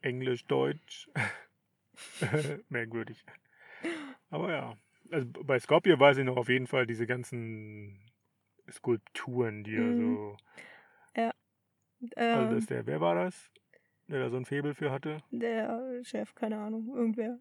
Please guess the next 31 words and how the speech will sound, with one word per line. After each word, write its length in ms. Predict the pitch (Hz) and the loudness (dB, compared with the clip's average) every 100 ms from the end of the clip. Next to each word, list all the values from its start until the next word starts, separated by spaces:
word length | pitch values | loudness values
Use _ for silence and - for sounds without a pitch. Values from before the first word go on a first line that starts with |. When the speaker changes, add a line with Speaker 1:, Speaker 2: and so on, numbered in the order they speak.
| 294 | 0
Speaker 2:
Also 320 | 240 233 240 | 2 6 6
es 140 | 233 | 4
gab 220 | - 240 233 - | 4 4 4 -6
in 180 | 269 226 | -2 -2
Skopje 380 | - 226 220 233 | 0 -2 0 0
so 80 | 226 | 2
eine, 260 | 226 220 220 | 0 0 -2
so 80 | |
eine 180 | 226 226 - | -4 -6 -8
Verschönerungsmaßnahme, 1900 | - 226 - 226 220 220 226 214 - - - - - 247 247 247 240 240 240 | -14 -8 -2 0 0 0 -2 -4 -16 -20 -20 -20 -4 2 2 4 4 4 4
sie 140 | 226 | 2
nannte 280 | 226 233 240 | 2 2 0
sich 260 | 233 226 247 | -2 -4 -8
Skopje 360 | - 240 240 247 | -2 0 2 0
zweitausendvierzehn 1000 | - 233 240 233 233 - 247 - 262 277 | 0 2 4 2 2 4 2 2 -2 0
und 160 | 302 226 | -2 0
in 120 | 226 | 2
dem, 160 | 226 226 | 4 4
Speaker 1:
Ja, 200 | 233 - | 2 -2
ja, 180 | - 226 | -4 -4
ja, 100 | 220 | 0
Speaker 2:
in 120 | 226 | 2
dem 140 | 226 240 | 4 4
Speaker 1:
genau. 60 | 240 | 4
Speaker 2:
Zuge 340 | - 247 247 | 2 2 2
sind 180 | 233 233 | 0 0
halt 180 | 240 226 | 0 2
ganz 240 | 233 240 | 0 0
viele 400 | - 247 233 240 | -2 -2 4 2
so 420 | 226 233 233 233 - _ _ _ _ _ _ _ _ _ _ | 2 0 0 -2 -6 _ _ _ _ _ _ _ _ _ _
Statuen 1000 | - - 233 240 - 247 247 240 233 233 | -6 2 2 2 -4 0 2 2 0 -4